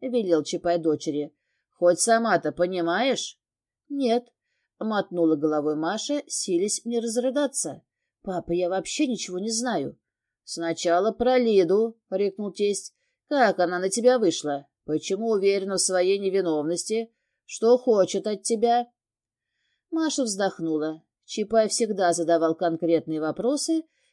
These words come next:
и требовал на них максимально точные ответы. «Встретились случайно. Она меня первой узнала. Долго на улице разговаривали. Я к ней езжу иногда, она болеет сильно». Тесть хмыкнул сурово и пробурчал.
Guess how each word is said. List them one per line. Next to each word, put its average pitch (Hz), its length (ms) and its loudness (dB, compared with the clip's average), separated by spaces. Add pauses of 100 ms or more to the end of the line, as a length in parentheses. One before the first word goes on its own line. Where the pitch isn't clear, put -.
(100)
и 285 140 2
требовал 254 540 4
на 294 140 -2
них 294 240 -2
максимально 226 800 -2
точные 185 540 -2
ответы. 147 640 -8 (1160)
«Встретились 302 540 0
случайно. 165 680 0 (200)
Она 226 260 -2
меня 254 260 0
первой 180 420 2
узнала. 156 500 -4 (480)
Долго 285 400 2
на 330 200 4
улице 185 400 2
разговаривали. 208 920 -2 (400)
Я 247 240 6
к 247 100 -6
ней 269 380 2
езжу 202 260 0
иногда, 170 600 0
она 294 240 -2
болеет 247 400 2
сильно». 156 480 -4 (840)
Тесть 262 380 0
хмыкнул 202 560 -4
сурово 269 520 0
и 202 240 -2
пробурчал. 196 800 -2